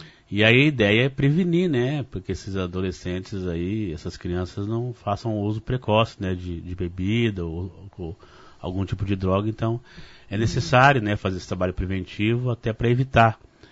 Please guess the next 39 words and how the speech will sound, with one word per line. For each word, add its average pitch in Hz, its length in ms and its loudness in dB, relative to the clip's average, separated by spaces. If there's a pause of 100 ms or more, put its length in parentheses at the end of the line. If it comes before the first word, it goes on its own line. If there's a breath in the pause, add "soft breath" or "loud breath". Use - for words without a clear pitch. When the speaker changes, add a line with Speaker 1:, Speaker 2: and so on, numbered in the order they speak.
(140)
Speaker 1:
né. 87 120 -2
Teve 113 240 4
casos 104 420 6
aí 95 100 4
que - 120 -6
a 104 40 0
gente 101 140 -4
viu 101 340 2
que 131 80 -12
teve 143 320 -2
homicídio 120 680 2
em 95 40 0
chácara, 98 840 0 (600 loud breath)
brigas, 104 460 2
lesão 95 220 -4
corporal. 101 800 -2 (400 loud breath)
Inclusive, 127 840 2
o 147 80 0
Conselho 123 300 -2
Tutelar, 104 220 2
na 107 80 -4
semana 117 300 -4
que 113 160 -4
vem, 101 240 0
vai 117 120 0
estar 107 140 2
apresentando 101 460 2
pro 110 200 0
juiz 110 180 4
da 104 80 2
vara 98 160 2
da 104 80 -2
infância, 120 580 0 (120)
Speaker 2:
Hum. 196 300 -2 (260)
Speaker 1:
né, 92 520 0
é 82 240 -2
um, 90 220 -6
é 82 180 -2
um, 87 180 -4